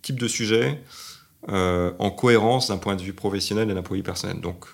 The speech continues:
euh, essayer de, de commencer peut-être, c'est une manière aussi de se former, hein, de comprendre les enjeux en les appliquant à soi-même.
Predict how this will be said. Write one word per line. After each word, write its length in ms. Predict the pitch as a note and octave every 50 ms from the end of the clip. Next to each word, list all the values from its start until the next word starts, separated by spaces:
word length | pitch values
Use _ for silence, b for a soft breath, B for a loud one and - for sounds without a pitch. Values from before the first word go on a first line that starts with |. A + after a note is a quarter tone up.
| - - -
euh, 380 | - F2+ F2+ F2+ F2+ F2+ F2+ - -
essayer 400 | A#2 - - - A2 A2 A2+ A#2+
de, 240 | G#2+ G2+ G2 G2 F#2+
de 140 | F2 F#2+
commencer 480 | F2 - - G#2+ A2 G#2+ G2+ - A#2+ A2+
peut-être, 260 | - G2+ F#2 A2 A2
c'est 120 | - - F#2+
une 40 |
manière 200 | G2 G#2 A2 G#2+
aussi 160 | G#2 - - G#2+
de 40 |
se 80 | - G2+
former, 300 | - G#2+ G#2 A2+ C#3 A#2
hein, 120 | G2+ G#2+
de 100 | G#2 F#2+
comprendre 360 | F2 - G2 - - G2+ G2 F#2+
les 80 | F2+
enjeux 240 | F#2+ F#2 F2 G2+ A2
en 80 | G2+ F#2+
les 160 | F#2 F2+ G2
appliquant 380 | F#2+ - - - - G#2+ G#2
à 60 | G2 F#2
soi-même. 380 | - G2 F#2+ G2+ A#2 A#2+ F#2+